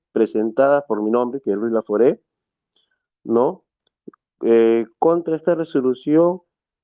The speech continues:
que pone fin a la vía administrativa. Puede interpretarse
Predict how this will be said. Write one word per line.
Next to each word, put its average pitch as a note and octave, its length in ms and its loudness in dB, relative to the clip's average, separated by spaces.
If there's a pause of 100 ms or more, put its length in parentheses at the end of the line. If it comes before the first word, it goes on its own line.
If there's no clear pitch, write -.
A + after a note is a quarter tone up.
(140)
que A#2+ 120 2
pone D#3 380 0
fin F#3+ 500 0 (720)
a A#2 120 0
la A#2 160 -2
vía D#3+ 260 0
administrativa. G#2 1000 -2 (920)
Puede D#3 400 2
interpretarse C3+ 1400 -2